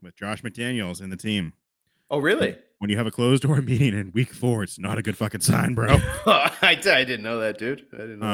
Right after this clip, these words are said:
Speaker 1: Um, I'm gonna stay away from this game. In my heart of hearts, I do think Vegas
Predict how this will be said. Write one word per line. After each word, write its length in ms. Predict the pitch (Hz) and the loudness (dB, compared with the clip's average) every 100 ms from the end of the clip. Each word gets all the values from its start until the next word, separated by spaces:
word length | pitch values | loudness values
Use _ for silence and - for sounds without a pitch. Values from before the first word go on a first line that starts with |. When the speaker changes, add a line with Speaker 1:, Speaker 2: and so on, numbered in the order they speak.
| 101 | 0
Speaker 1:
Um, 440 | 98 95 92 90 _ _ _ _ | 0 -2 -6 -12 _ _ _ _
I'm 100 | 135 | 0
gonna 140 | 170 175 | 2 4
stay 140 | 160 | 4
away 180 | 135 127 | 4 4
from 100 | 123 | 2
this 140 | 117 | -2
game. 460 | - 123 117 117 107 _ _ _ _ _ _ _ _ _ _ _ _ | 0 2 2 0 -4 _ _ _ _ _ _ _ _ _ _ _ _
In 80 | 120 | -6
my 100 | 131 | -2
heart 180 | 139 143 | 2 2
of 60 | |
hearts, 260 | 123 120 120 | 2 0 0
I 40 | 110 | 0
do 160 | 117 | 0
think 260 | 113 113 98 | 0 -2 -2
Vegas 560 | 107 107 107 98 - | -2 0 0 -2 -4